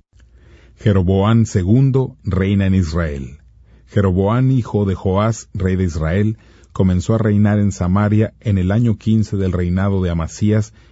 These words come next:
hijo de Joás, rey de Judá. Jeroboam gobernó unos cuarenta y un años e hizo lo que no le agradaba al Señor. No dejó de cometer los pecados de Jeroboam, hijo de Nabat, que hicieron pecar a Israel. Jeroboam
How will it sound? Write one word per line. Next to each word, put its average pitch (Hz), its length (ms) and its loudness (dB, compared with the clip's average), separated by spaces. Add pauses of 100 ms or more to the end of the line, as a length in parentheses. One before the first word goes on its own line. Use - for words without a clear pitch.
(100)
hijo 95 260 -4
de 87 100 -2
Joás, 95 540 -2
rey 90 240 0
de 87 100 -2
Judá. 73 500 -8 (420)
Jeroboam 87 720 0 (280)
gobernó 90 440 0
unos 101 360 0
cuarenta 87 400 -2
y 87 80 -2
un 98 140 2
años 104 420 0 (320)
e - 140 -4
hizo 117 340 -2
lo 107 160 2
que 85 140 -4
no 98 240 0
le 95 100 0
agradaba 82 480 -2
al 87 100 -2
Señor. 73 460 -8 (560)
No 87 180 0
dejó 87 280 0
de 85 80 -2
cometer 80 480 -2
los 87 160 -2
pecados 90 500 -4
de 87 80 -4
Jeroboam, 87 800 0
hijo 101 260 -2
de 87 120 0
Nabat, 90 400 -2 (280)
que 87 120 -4
hicieron 92 420 -2
pecar 85 380 -4
a 82 40 0
Israel. 73 600 -6 (400)
Jeroboam 92 640 0